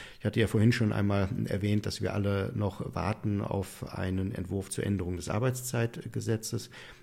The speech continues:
In diesem Jahr konnte das nicht umgesetzt werden, aber vielleicht kommt das ja im nächsten Jahr. Was auch angekündigt, äh, worden war, ist, ähm, dass ein Beschäftigtendatenschutzgesetz wohl erlassen wird im nächsten Jahr.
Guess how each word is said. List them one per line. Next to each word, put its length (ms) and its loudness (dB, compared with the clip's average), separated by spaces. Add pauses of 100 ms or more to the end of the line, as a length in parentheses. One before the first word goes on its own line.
In 120 -6
diesem 260 0
Jahr 300 -2 (160)
konnte 240 -4
das 180 -4
nicht 240 0
umgesetzt 680 -2
werden, 320 0 (260)
aber 280 2 (320)
vielleicht 560 -2
kommt 180 -2
das 140 -4
ja 140 0
im 140 -2
nächsten 360 -2
Jahr. 240 2 (800)
Was 200 -4
auch 220 2 (100)
angekündigt, 960 -2
äh, 260 -2
worden 460 0 (120)
war, 440 0 (480)
ist, 460 -4
ähm, 320 2 (160)
dass 180 -4
ein 160 -2
Beschäftigtendatenschutzgesetz 1700 -4
wohl 200 0
erlassen 520 -4
wird 180 -6
im 300 -6
nächsten 400 -6
Jahr. 300 -4